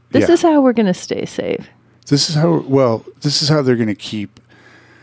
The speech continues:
Speaker 2: the, um, people who have gone along with their program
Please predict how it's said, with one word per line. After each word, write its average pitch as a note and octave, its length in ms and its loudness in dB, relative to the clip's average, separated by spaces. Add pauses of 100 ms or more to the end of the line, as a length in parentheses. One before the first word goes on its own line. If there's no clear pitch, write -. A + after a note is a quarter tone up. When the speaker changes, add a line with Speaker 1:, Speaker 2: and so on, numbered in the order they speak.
(380)
Speaker 2:
the, G2+ 720 -2
um, E2+ 580 -6 (1160)
people C3 360 2
who A2+ 200 4
have F#2 800 0
gone G2 240 0
along F#2 440 0
with F#2 220 -2
their E2 220 -6
program E2 960 -4